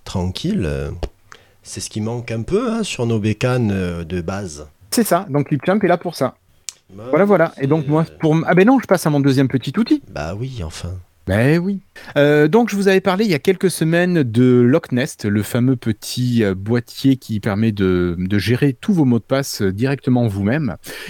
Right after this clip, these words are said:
Speaker 2: Et le projet, donc, qui était en financement participatif a été validé. Donc, euh, sortie des, des Locknest au mois de septembre pour ceux qui ont participé.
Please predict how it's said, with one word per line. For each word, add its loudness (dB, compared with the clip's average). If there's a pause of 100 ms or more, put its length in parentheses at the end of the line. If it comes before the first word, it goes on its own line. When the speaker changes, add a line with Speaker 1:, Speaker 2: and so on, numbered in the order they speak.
(120)
Speaker 2:
Et 4
le 4
projet, 2
donc, 0
qui -6
était -2
en 0
financement 0
participatif -6
a 0
été 0
validé. 0
Donc, -2
euh, 2
sortie -2
des, 4
des 2
Locknest -2
au 2
mois 2
de -4
septembre -2
pour -4
ceux -4
qui -8
ont -2
participé. -6